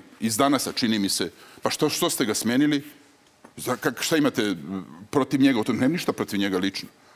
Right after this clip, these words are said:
Ali po-, razlozi za smenu su objektivni. I ja sada dolazim u situaciju kao opozicioni <laughs> lider da kažem, "Ne, dobar je Ponoš. Bio je smenjen sa mesta gradonačelnika Generalštaba, ali je dobar za glavnokomandujućih oružanih snaga." Pa nešto nije u redu.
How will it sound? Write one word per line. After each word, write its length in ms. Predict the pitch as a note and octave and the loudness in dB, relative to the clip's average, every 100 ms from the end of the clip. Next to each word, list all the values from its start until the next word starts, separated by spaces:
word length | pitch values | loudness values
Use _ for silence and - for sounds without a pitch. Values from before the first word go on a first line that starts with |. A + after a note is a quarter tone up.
| _ | _
Ali 200 | - F#2 | -8 -8
po-, 220 | - G2 - | -8 -8 -4
razlozi 500 | G#2 C3 D#3 E3+ D#3+ | 0 0 2 0 0
za 160 | B2+ - | -4 -8
smenu 360 | - F2+ A2+ | -10 -6 -6
su 180 | - E3+ - | -6 -6 -2
objektivni. 560 | G3 B2+ - - - - _ - - | -2 -2 -6 -12 -20 -20 _ -20 -10
I 60 | G#2 | -2
ja 140 | B2+ | 0
sada 260 | D3 G3+ E3 | 0 0 0
dolazim 340 | F3+ G3+ E3 | 0 0 -2
u 40 | C#3+ | -4
situaciju 680 | B2+ B2+ B2+ D3 A#3 D#3+ - - - | -4 0 0 0 0 0 0 -10 -10
kao 200 | - B2+ | -2 0
opozicioni 680 | - G3 C3 - C3+ - C#3+ | 0 0 -4 -4 -4 -2 0
<laughs> 60 | A#2 | 2
lider 300 | D3+ F#3+ C4 - - - - | 2 2 0 -4 -16 -8 -4
da 100 | A2+ | -2
kažem, 520 | F#3+ G3+ C#3 E3+ F3 - - | 2 2 2 -2 -6 -14 -6
"Ne, 120 | D3 D3+ | 0 4
dobar 240 | A3+ G#3+ | 4 4
je 80 | F3 | 2
Ponoš. 440 | E3+ C#3+ - - - _ _ _ - | 0 0 -2 -14 -18 _ _ _ -4
Bio 180 | F#3 F#3 | 0 2
je 60 | |
smenjen 360 | - G#3+ A3 E3 | 2 0 0 0
sa 120 | E3+ | 0
mesta 220 | G#3 G3+ | -2 0
gradonačelnika 400 | D3+ G3+ A3+ D#3+ | 2 0 -2 0
Generalštaba, 720 | C#3+ C#3 C3+ F#3 C4 A3+ A3 - - - | 0 2 2 2 0 2 2 0 -4 0
ali 160 | D#3+ | 2
je 40 | D#3+ | 4
dobar 240 | G3+ F#3 | 4 2
za 160 | E3 E3 | 0 0
glavnokomandujućih 840 | E3 E3 D#3+ F3 E3+ D3+ C#3+ C3+ | 2 0 0 0 2 2 2 2
oružanih 360 | C3+ A#2 G#2+ G#2 | 0 0 -4 -6
snaga." 280 | D#2+ C#2 - _ _ | -8 -10 -18 _ _
Pa 80 | - | -16
nešto 240 | - - G#2+ | -12 -6 0
nije 180 | B2+ | 4
u 20 | D3+ | 4
redu. 220 | F3 | 2